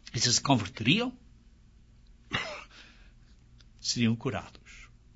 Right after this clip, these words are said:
por Jesus Cristo. Seriam curados." Veem o que Jesus Cristo está a dizer?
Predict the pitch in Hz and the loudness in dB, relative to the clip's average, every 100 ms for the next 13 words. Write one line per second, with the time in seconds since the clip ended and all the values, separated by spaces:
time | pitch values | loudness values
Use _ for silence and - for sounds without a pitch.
0 | - - - - 101 95 - - - - | -20 -20 -20 -12 -8 -8 -10 -16 -16 -12
1 | - - - - - - - - - - | -12 -12 -20 -20 -20 -20 -20 -20 -20 -20
2 | - - - - - - - - - 87 | -20 -20 -20 -20 -20 -20 -16 -6 -6 -4
3 | 90 107 - - - - - - - - | -6 -6 -8 -12 -20 -20 -20 -20 -20 -20
4 | - - - - - - - - - - | -20 -20 -20 -20 -20 -20 -20 -20 -20 -20
5 | - - - - - - - - - - | -20 -20 -20 -20 -20 -20 -20 -20 -20 -20
6 | - - - - - - - - - - | -20 -20 -20 -20 -20 -20 -20 -20 -20 -20
7 | - - - - - - - - - - | -20 -20 -20 -20 -20 -20 -20 -20 -20 -20
8 | - - - - - 117 175 226 220 139 | -20 -20 -20 -20 -12 0 4 4 2 0
9 | 131 - 143 - 131 110 110 - | 0 0 -4 -2 -2 -2 -6 -8